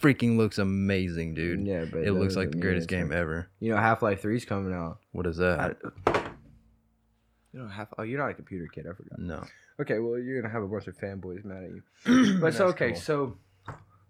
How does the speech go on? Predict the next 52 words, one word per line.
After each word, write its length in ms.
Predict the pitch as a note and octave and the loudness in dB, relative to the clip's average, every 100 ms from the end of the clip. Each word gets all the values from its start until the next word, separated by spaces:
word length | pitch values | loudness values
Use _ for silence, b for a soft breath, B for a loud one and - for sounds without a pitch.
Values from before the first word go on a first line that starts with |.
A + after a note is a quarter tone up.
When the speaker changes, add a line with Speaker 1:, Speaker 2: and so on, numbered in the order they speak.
| _ - - | _ -16 -2
Speaker 2:
Half-Life 420 | B2 B2 B2+ A2+ | 2 6 6 6
one 160 | A2 G2 | 2 0
came 160 | F#2 | -2
out, 120 | F2 - | -2 -2
right? 220 | F#2+ F#2+ - _ b b b b - | -4 -4 -10 _ b b b b -10
Super 260 | C3+ B2 | -6 -4
good 220 | A#2 A#2 | -2 -4
game, 580 | B2+ C3 B2+ B2+ B2+ B2+ - _ _ _ | -2 -2 -2 -4 -6 -8 -12 _ _ _
fairly 320 | C#3 B2+ A2+ | 0 2 2
decent. 420 | A#2 C3 C3 A#2+ | 0 0 2 2
One 100 | A2+ | 2
of 60 | G#2+ | 4
Valve's 240 | G#2 G2+ | 6 4
first 300 | - F#2+ - | 2 -2 0
games 600 | C#3+ C3+ C3+ C3 C3 B2+ | 0 2 4 2 2 0
before 280 | B2 A2 A#2+ | 0 -2 2
Left 180 | G#2+ G#2 | 2 2
four 80 | G2 | 2
Dead, 180 | G#2 G#2 | 2 2
Left 140 | G2 | 0
four 80 | F#2+ | 2
Dead 140 | G2+ | 4
Speaker 1:
Mm-hmm. 80 | G2+ G#2+ | 4 4
Speaker 2:
two, 60 | |
all 100 | G2+ | 2
that 140 | G2+ G2+ | 2 2
came 100 | F2+ | 2
Speaker 1:
Okay. 80 | F#2+ | 0
Speaker 2:
out. 140 | - - | -2 0
Speaker 1:
Yeah. 220 | A#2 F2 - _ _ _ _ C#3 | 2 2 -2 _ _ _ _ 2
Speaker 2:
Uh, 520 | D3 C3+ A2+ G2 E2+ F2 F#2 B B - | 4 4 2 0 -4 -8 -14 B B -8
did 100 | C3 | -2
really 220 | D#3 D3+ D3 | 0 2 4
well, 300 | D#3 D#3+ D#3 | 4 4 4
so 120 | C#3+ | 0
they 60 | |
made 140 | B2 A#2 | 0 -2
a 40 | |
second 320 | A#2 B2+ - A#2 | 4 4 6 6
one. 200 | A2 A#2 | 4 2
Second 340 | C3+ C#3 C3+ | 2 2 2
one 300 | B2+ A2+ A#2 | 0 -2 0
literally, 400 | B2 B2 B2 A#2+ | 0 2 2 2
like, 300 | A2 F#2+ F#2+ | 2 0 -2
changed 380 | - A#2 A#2 A2+ | -2 0 2 2
the 60 | |
way 140 | G#2+ G#2 | 4 6
we 140 | G2+ | 4
play 180 | F#2 G#2+ | 4 2
three 200 | G2+ G2 | 2 0
D 100 | F#2+ | 0
games. 480 | F2+ F#2 G2 G#2 | 2 2 2 0